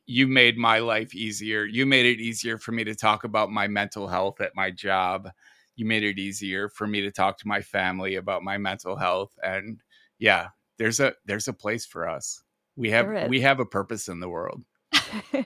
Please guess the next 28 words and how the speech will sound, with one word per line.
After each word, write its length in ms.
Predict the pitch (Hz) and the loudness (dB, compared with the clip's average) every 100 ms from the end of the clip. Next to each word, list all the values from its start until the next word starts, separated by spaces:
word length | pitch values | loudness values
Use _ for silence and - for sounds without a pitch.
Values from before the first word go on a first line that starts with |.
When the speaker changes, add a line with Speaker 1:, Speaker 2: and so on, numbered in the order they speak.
| - _ - - - _ - _ - - - - - - - - - - - - - - | -6 _ -20 -20 -20 _ -20 _ -20 -20 -20 -20 -20 -16 -16 -18 -20 -20 -20 -20 -20 -8
Speaker 2:
There's 120 | 214 | -6
a 40 | - | 0
place 240 | - 220 | 4 4
for 100 | 233 | 4
nerdy 360 | 214 202 202 190 | 6 6 4 0
geeks 380 | 196 190 - - | 0 0 0 -4
who 140 | 190 | 0
really 180 | 180 180 | 2 2
like 180 | 175 180 | 2 2
to 60 | |
talk 240 | 196 180 190 | 0 0 2
about 220 | 170 - | 2 4
automation 760 | 190 175 165 160 - 175 170 - | 2 2 0 -2 -2 -2 -2 -4
and, 320 | 170 160 160 151 | -4 -4 -2 0
um, 300 | 156 156 - | 0 -2 -6
nerd 280 | 170 170 170 | -6 -6 -6
tools, 520 | - 170 170 170 - - | -4 -2 -2 -4 -8 -6
uh, 180 | 165 156 | -4 -2
pop 300 | - 170 - | -2 -2 -2
culture, 460 | 165 160 175 160 | -4 -2 -2 0
and, 260 | 156 156 156 | 0 -2 -2
uh, 140 | 156 | -2
and 160 | - 156 | -2 -2
mental 280 | 156 160 151 | -2 -2 0
health. 320 | 185 151 - | 0 0 -4
So, 400 | - 147 147 160 | -4 -2 0 -2
Speaker 1:
Yes. 420 | 196 98 - - - | -2 -2 -2 -8 -6
Speaker 2:
yay. 340 | 180 196 156 | 0 0 0